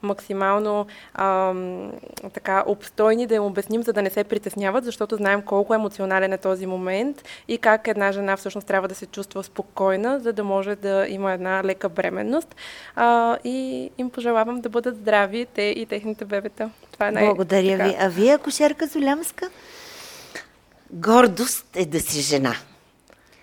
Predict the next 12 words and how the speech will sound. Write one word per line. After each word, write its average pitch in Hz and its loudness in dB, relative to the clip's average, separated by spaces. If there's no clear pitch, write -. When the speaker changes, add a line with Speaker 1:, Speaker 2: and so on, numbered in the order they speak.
Speaker 3:
Но 165 0
да 147 -8
станеш 226 2
майка 233 -2
е 180 -8
дар 139 -2
от 139 -12
Бога. 127 -8
Изисква 185 -2
се 190 -4
много 165 -2
сила, 214 0